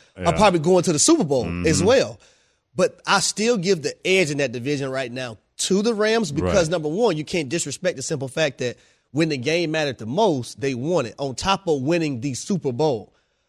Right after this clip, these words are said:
Speaker 2: But Trey Lance adds another dimension to that team that Jimmy Garoppolo couldn't bring.
Speaker 1: It's gonna be very interesting because of Trey Lance, who looks the part.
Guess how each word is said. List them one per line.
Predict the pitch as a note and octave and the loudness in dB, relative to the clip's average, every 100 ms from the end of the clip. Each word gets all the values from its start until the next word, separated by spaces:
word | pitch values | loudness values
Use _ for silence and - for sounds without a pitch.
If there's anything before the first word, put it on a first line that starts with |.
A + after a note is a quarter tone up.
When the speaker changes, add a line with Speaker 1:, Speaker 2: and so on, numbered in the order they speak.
| _ - | _ -6
Speaker 2:
But | E3 A3+ - _ _ _ - | 0 0 0 _ _ _ -8
Trey | - F3+ F#3+ | -2 0 0
Lance | F3+ F#3+ - | 0 -2 0
adds | D#3+ D3 | -2 0
another | C#3 D#3 | -2 -4
dimension | D3+ D#3 F3 D3+ | -4 -2 -4 -4
to | E3+ | -2
that | D3+ C3+ | -2 -2
team | - C4 F#3 B2+ A#2+ _ - | -4 -6 -6 -8 -12 _ -8
that | C#3 | -6
Jimmy | A#2+ D3 | -4 -4
Garoppolo | C3+ C#3+ D#3 D3 C3 | -2 -2 -2 -2 -6
couldn't | - C3 B2 | -4 -6 -4
bring. | E3+ G#2 - _ _ _ - _ _ | -6 -6 -12 _ _ _ -20 _ _
Speaker 1:
It's | G#2+ - | -4 -2
gonna | G#2 | -2
be | F2 | -2
very | F#2+ G2+ | 0 0
interesting | F#2+ F#2 F2 F#2 E2+ E2 | -2 -4 -6 -4 -4 -6
because | - F2 F#2 E2 | -10 -8 -8 -8
of | |
Trey | D#2 G2+ G2 | -8 -6 -4
Lance, | F#2+ F#2+ F#2 | -4 -6 -6
who | F2+ | -8
looks | D#2+ F2+ G2 | -4 -4 -4
the | - | -4
part. | G2+ A#2 C3+ | 0 2 2